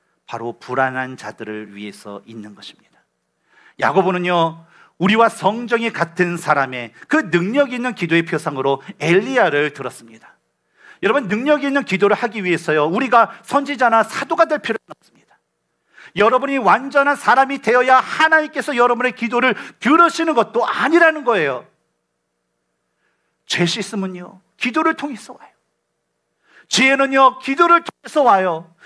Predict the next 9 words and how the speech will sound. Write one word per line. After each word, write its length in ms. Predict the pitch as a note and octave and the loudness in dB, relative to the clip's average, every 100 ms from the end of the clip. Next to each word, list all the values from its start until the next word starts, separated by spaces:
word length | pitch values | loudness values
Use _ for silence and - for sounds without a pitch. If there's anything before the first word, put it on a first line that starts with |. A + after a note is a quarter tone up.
| - - | -20 -4
특정한 460 | D#4 - D#4+ D#4 D#4 | -2 0 2 2 2
필요는요, 720 | D#4+ D#4 D4 C#4 C#4+ B3+ - | 0 2 2 4 4 4 0
기도를 460 | C4 C4+ F4+ F4+ | -2 2 2 2
통해서 640 | F4 D4 B3+ - G#3+ G#3+ G#3 - | 0 -4 -4 0 2 2 0 -12
충족된다라는 960 | - D4 D#4+ D#4+ - - D4 D4 C#4+ C4+ | -12 -10 -10 -12 -10 -10 -2 2 2 0
것을 240 | A#3 B3 G3+ | -4 -4 -2
여러분 320 | F#3+ G3 G3 | -2 -4 -8
기억하시기 580 | - D4+ D4+ C#4 D#4+ D#4+ | -4 -2 -2 -6 -8 -12
바랍니다. 460 | - - D3+ _ | -16 -20 -20 _